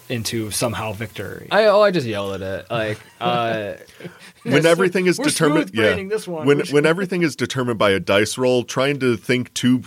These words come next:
Speaker 3: hard about the tactics is not going to work.
Speaker 2: Oh,
Speaker 1: I mean,
Speaker 2: but
Speaker 1: I know you can still set yourself up for potentially doing great.
Speaker 2: Well,
Speaker 1: And
Speaker 2: there,
Speaker 1: then
Speaker 2: there
Speaker 1: the dice
Speaker 2: are,
Speaker 1: gods decide no, but, like,
Speaker 2: there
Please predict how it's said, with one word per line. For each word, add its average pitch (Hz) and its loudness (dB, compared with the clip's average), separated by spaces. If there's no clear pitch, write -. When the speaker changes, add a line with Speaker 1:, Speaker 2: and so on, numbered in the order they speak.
Speaker 3:
hard 113 2
about 104 2
the 101 -2
tactics 107 -2
is 127 -4
not 92 0
going 87 -2
to 82 -2
work. 85 -2
Speaker 2:
Oh, - 0
Speaker 1:
I - -12
mean, - -14
Speaker 2:
but 143 4
Speaker 1:
I - -2
know 339 -4
you 285 -6
can 214 -10
still 190 -10
set 180 -12
yourself 147 -16
up 180 -6
for 151 -8
potentially 180 -8
doing 107 -18
great. - -12
Speaker 2:
Well, 220 6
Speaker 1:
And 175 -6
Speaker 2:
there, 240 4
Speaker 1:
then 196 2
Speaker 2:
there 240 6
Speaker 1:
the 247 2
dice 214 4
Speaker 2:
are, 180 0
Speaker 1:
gods 160 -4
decide 151 -6
no, 131 -10
but, 123 -12
like, 156 -10
Speaker 2:
there 190 4